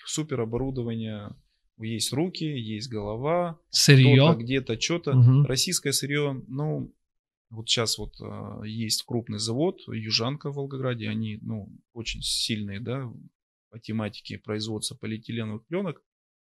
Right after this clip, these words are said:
Speaker 1: разных видов, причем там очень широкий ассортимент. Не только узконаправленная
Speaker 2: Я понял,
Speaker 1: тепличная
Speaker 2: да.
Speaker 1: пленка.
Speaker 2: Мгм.
Speaker 1: Там помимо тепличной пленки есть, э, куча всего.
Speaker 2: Куча, ну, всякие
Speaker 1: Но
Speaker 2: п-,
Speaker 1: есть вот даже мы
Speaker 2: обмоточные вот
Speaker 1: общаемся
Speaker 2: эти.
Speaker 1: с
Speaker 2: Мгм.
Speaker 1: руководителем,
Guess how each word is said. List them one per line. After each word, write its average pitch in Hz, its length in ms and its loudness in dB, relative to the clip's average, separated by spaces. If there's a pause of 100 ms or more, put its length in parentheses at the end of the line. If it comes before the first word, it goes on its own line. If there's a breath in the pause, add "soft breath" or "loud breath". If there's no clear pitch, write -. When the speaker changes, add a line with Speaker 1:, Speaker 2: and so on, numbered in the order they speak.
(200)
Speaker 1:
разных 113 440 0
видов, 101 260 -12 (120)
причем - 420 -14 (180)
там - 220 -20 (480)
очень 110 300 -6
широкий 104 380 -4
ассортимент. - 540 -6
Не 120 120 0
только 226 300 2
узконаправленная 123 720 -2
Speaker 2:
Я 175 100 10
понял, 139 300 10
Speaker 1:
тепличная 110 220 0
Speaker 2:
да. 131 240 6
Speaker 1:
пленка. - 180 -18
Speaker 2:
Мгм. 123 80 8
Speaker 1:
Там 143 320 6
помимо 147 400 -8
тепличной 143 500 -6
пленки 135 540 -8 (440)
есть, 127 460 -4
э, 110 180 -10 (500)
куча 120 280 -8
всего. 170 160 -2
Speaker 2:
Куча, 156 180 0
ну, 139 220 0
всякие 170 360 2
Speaker 1:
Но 170 60 4
Speaker 2:
п-, 160 60 4
Speaker 1:
есть 175 280 6
вот 214 300 8
даже 143 200 8
мы 143 140 6
Speaker 2:
обмоточные - 20 8
вот 135 80 6
Speaker 1:
общаемся 151 400 6
Speaker 2:
эти. 147 40 8
Speaker 1:
с 147 40 8
Speaker 2:
Мгм. 170 80 8
Speaker 1:
руководителем, 135 760 0